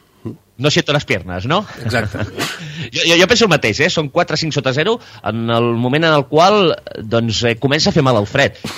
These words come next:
Speaker 1: I, de fet, eh, se sap que, per exemple, que superfícies metàl·liques, als deu graus sota zero, heu vist allò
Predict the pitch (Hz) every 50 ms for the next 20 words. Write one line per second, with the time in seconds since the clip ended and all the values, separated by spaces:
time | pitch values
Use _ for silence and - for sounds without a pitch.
0 | - - - 131 117 117 - 127 139 180 190 - - 139 127 113 - 127 113 -
1 | 135 - - 170 135 120 104 120 131 127 151 156 - 123 - 120 - 104 - -
2 | 127 - 120 110 107 113 113 107 131 131 135 - - 185 214 202 - - - -
3 | 101 101 95 95 120 117 110 117 120 120 110 127 110 123 123 117 131 131 156 190
4 | 196 - - _ _ - _ _ _ _ - - 101 117 139 - 143 139 135 135
5 | 131